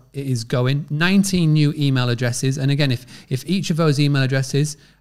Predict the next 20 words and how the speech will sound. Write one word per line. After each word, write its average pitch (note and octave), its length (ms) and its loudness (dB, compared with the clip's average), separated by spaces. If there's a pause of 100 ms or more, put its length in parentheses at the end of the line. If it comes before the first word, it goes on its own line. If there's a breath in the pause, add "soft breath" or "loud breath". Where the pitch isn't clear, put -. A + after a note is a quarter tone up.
uh, C3+ 120 0
was C3 200 2
got C#3+ 180 -4
a B2 60 -2
return C3+ 340 0
of C3 80 0
investment C3 540 -2
of, A#2 180 -8
say, A#2 180 -4
one B2 200 -4
thousand A#2+ 380 -4
pounds A#2 340 -6
worth A2+ 240 -8
of, A2 320 -10
of - 180 -14
bookings, C#3 400 -2
which C3 160 -6
is A2+ 60 -4
very A2+ 260 -2
at-, - 140 -10